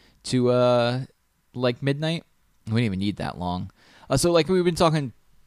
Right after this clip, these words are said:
over and over, my group and I, about, like, going for this Flawless Raider thing. And we last attempted before the, um,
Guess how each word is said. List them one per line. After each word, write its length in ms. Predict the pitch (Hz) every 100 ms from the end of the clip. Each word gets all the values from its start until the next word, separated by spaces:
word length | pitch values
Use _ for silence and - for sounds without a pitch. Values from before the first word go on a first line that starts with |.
| _ -
over 220 | 135 120
and 80 | 120
over, 180 | 110
my 140 | 113 110
group 240 | 107 107
and 100 | 110
I, 160 | 104 104
about, 280 | 98 92 82
like, 180 | 92
going 240 | - 95 95
for 160 | 95
this 240 | 95 - -
Flawless 400 | 95 87 90 -
Raider 240 | 87 92
thing. 260 | - 90 95
And 140 | 98
we 120 | 117
last 360 | 117 110 101 104
attempted 420 | 95 95 92 92
before 380 | 87 - 98 92
the, 340 | 76 90 87
um, 440 | 95 85 85 85